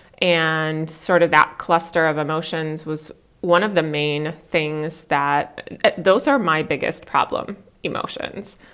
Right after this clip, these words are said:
honestly, I, that <laughs> really hold me back and I spent a lot of time in. And so that was one of the main things that I wanted to use the model for, uh, and to use that coaching for.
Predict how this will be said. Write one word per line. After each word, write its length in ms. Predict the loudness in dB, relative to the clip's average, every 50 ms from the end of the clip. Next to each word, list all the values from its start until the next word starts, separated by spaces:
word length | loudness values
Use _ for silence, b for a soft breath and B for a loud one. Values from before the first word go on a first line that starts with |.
| B B B 0
honestly, 720 | 2 2 2 0 -4 -6 -6 -6 -6 -6 -6 -8 -8 -8 -4 -4
I, 220 | -4 -2 -2 -4
that 760 | -2 0 2 2 2 0 -2 -10 -8 _ -2 0 0 -2 -2
<laughs> 40 | -4
really 340 | -2 0 0 2 2 2 2
hold 240 | 2 2 0 0 0
me 140 | -4 -4
back 440 | -2 0 2 4 4 2 0 -2 -6 -10
and 100 | -10 -8
I 60 | -8 -8
spent 360 | -10 -4 -2 -2 -2 -2 -6 -12 -20 _ _ _ _ _ _ -4
a 60 | -2
lot 300 | 2 6 6 8 8 6
of 100 | 4 0
time 360 | -2 0 0 2 2 0 -2
in. 280 | -2 -2 -2 -4 -6 -8 B B B B B B B B _ -2
And 580 | 0 0 2 2 2 0 0 -2 -2 -6 -8 B B B B B B _ _ _ _ -12
so 540 | -8 2 4 6 6 6 6 4 2 0 -4
that 260 | 0 4 4 4 6
was 240 | 4 2 2 0 -2
one 200 | -2 0 0 2
of 100 | 2 2
the 80 | 0 0
main 240 | 0 -2 -2 -4 -4
things 280 | -4 -4 -4 -6 -6
that 140 | -4 -4 -4
I 60 | -4
wanted 460 | -4 -4 -2 0 0 0 0 -2 -6 -6
to 140 | -8 -6 -4
use 280 | -4 -4 -4 -4 -6
the 80 | -6 -6
model 340 | -4 -4 -4 -4 -4 -6 -8
for, 720 | -10 -4 -2 0 2 2 2 2 0 0 -2 -4 -6 B B B B B B B
uh, 220 | -4 -2 -2 -2 -4 -4
and 160 | -4 -4 -6
to 100 | -6 -6
use 160 | -6 -4 -4
that 180 | -4 -4 -4 -6
coaching 360 | -8 -10 -8 -8 -6 -6 -8
for. 520 | -6 0 2 4 4 4 4 2 2 -2